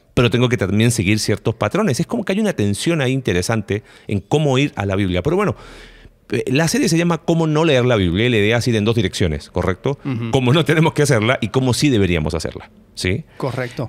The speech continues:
Speaker 1: Eh,
Speaker 2: Y lo que vamos a hacer,
Speaker 1: Ujú.
Speaker 2: eh, hoy, hoy vamos a dar un, un panorama general, un vistazo, y después vamos a ir viendo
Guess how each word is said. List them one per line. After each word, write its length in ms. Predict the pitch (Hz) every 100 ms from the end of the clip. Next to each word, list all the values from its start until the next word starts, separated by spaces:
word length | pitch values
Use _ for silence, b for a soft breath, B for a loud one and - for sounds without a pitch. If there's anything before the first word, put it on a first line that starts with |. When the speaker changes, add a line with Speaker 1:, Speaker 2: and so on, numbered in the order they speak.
| -
Speaker 1:
Eh, 120 | - -
Speaker 2:
Y 100 | 196
lo 100 | 202
que 80 | 196
vamos 220 | 233 233
a 40 |
hacer, 340 | 160 147 117 104
Speaker 1:
Ujú. 140 | 95 117
Speaker 2:
eh, 220 | 120 120
hoy, 200 | 165 190
hoy 140 | 214 208
vamos 220 | 190 175
a 40 | 151
dar 100 | 151
un, 120 | 151
un 100 | 135 123
panorama 420 | 123 120 123 123
general, 460 | - 135 135 131 - B B
un 120 | 127
vistazo, 640 | 123 117 - 127 - 127 127 B B
y 80 | 190
después 300 | 185 226 226
vamos 300 | 214 208 196
a 60 | 196
ir 140 | 208
viendo 460 | 180 175 165 151